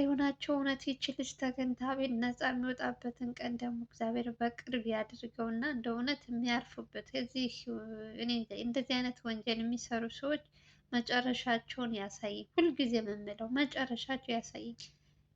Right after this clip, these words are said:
የዚች ልጅ ደግሞ እያያችሁ ነው፣ የህፃናቶችን ህይወት እየበጠበጠች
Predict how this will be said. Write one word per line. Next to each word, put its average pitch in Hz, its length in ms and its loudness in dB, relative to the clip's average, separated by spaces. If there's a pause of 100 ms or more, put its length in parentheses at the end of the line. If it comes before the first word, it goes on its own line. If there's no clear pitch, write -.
(140)
የዚች 302 460 8
ልጅ 277 280 6
ደግሞ 269 320 2
እያያችሁ 240 640 4
ነው፣ 208 220 -6
የህፃናቶችን 262 1080 -2
ህይወት 247 440 -6
እየበጠበጠች 240 1040 -4